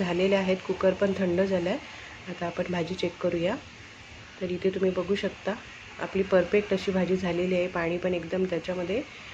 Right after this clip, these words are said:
म्हणजे जास्त वगैरे झालेलं नाही. मी एक ग्लासभर घातलेलं होतं. अंदाजाने आपण पाणी घालायचं यामध्ये, कारण ह्या भाज्या कशा कुकरमध्ये वाफेवरतीच शिजतात जास्त करून.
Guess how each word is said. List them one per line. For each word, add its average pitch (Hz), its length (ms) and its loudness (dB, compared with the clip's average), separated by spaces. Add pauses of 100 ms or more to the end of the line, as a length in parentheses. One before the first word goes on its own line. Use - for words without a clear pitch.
(180)
म्हणजे 196 240 2
जास्त 180 320 4
वगैरे 202 300 6
झालेलं 185 420 4
नाही. 180 200 2
मी 208 120 4
एक 180 220 2
ग्लासभर 180 400 2
घातलेलं 165 380 0
होतं. 160 200 0
अंदाजाने 190 640 4
आपण 196 320 2
पाणी 170 280 0
घालायचं 156 400 0
यामध्ये, 156 500 0 (680)
कारण 185 200 4
ह्या 196 140 4
भाज्या 196 300 4
कशा 208 200 2
कुकरमध्ये 196 600 4
वाफेवरतीच 190 680 2
शिजतात 175 360 2
जास्त 165 360 -2
करून. 190 220 4